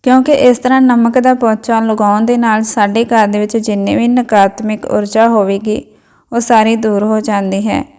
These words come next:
ਵੀਰਵਾਰ ਨੂੰ ਛੱਡ ਕੇ ਬਾਕੀ ਦਿਨਾਂ ਦੇ ਵਿੱਚ ਤੁਸੀਂ ਤਿੰਨ ਦਿਨ ਹਫ਼ਤੇ ਵਿੱਚ ਨਮਕ ਦਾ ਪੋਚਾ ਜ਼ਰੂਰ ਲਗਾਇਆ ਕਰੋ।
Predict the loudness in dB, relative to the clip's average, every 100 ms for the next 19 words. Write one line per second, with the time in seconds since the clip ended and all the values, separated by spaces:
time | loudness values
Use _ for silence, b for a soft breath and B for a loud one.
0 | b b b -2 4 4 6 4 4 4
1 | 2 0 0 -2 -2 0 -2 -2 -4 -2
2 | -2 -2 -2 -4 -6 -6 -6 -4 -4 -4
3 | -8 _ _ _ -2 2 2 2 2 2
4 | 0 0 -2 -2 -4 -4 -4 -2 -2 0
5 | 2 2 0 -2 -4 -4 -4 -2 -2 -2
6 | -2 0 0 0 0 -2 -2